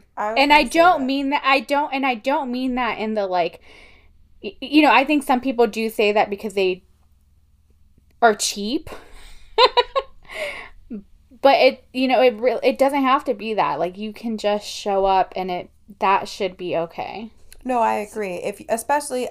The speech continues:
Speaker 1: I'm sorry, if you travel for a wedding, you should be exempt from having to pro-, um, give a gift. And, I mean, and then there's a theory that I think some people might say, "Well, if you can't afford to travel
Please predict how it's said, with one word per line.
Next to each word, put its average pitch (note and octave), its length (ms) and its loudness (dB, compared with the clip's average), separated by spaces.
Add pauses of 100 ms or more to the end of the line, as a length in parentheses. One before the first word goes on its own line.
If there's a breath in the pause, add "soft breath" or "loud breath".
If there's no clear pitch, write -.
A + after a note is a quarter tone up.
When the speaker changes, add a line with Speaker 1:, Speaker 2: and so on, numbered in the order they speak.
Speaker 1:
I'm C4 160 0
sorry, F3 340 -2
if F#3+ 160 -10
you D4 160 -8
travel G3 500 -2
for A3+ 220 -4
a A3+ 60 -2
wedding, A#3+ 440 -2
you F#3+ 260 -14
should G#3 180 -16
be F#3+ 100 -12
exempt D#3+ 400 -10
from E3+ 140 -14
having D#3 320 -6
to - 60 -12
pro-, - 220 -14 (440)
um, D#3 320 0
give C#3+ 200 -6
a C3+ 40 -10
gift. - 400 -8 (320 soft breath)
And, G#3 360 0 (180)
I A#3 140 4
mean, A#3 220 -6
and A3+ 280 -2
then B3+ 140 0
there's C4 220 -6
a B3+ 60 -8
theory G3+ 280 -6
that F#3+ 160 0
I F#3+ 100 2
think F#3+ 220 -12
some F#3+ 140 -8
people F#3+ 200 -6
might E3+ 240 -6
say, E3 180 -4
"Well, E3 240 -4
if E3 140 -8
you G3 80 -14
can't G3 340 -6
afford F3 540 -6
to F#3 80 -18
travel - 420 -2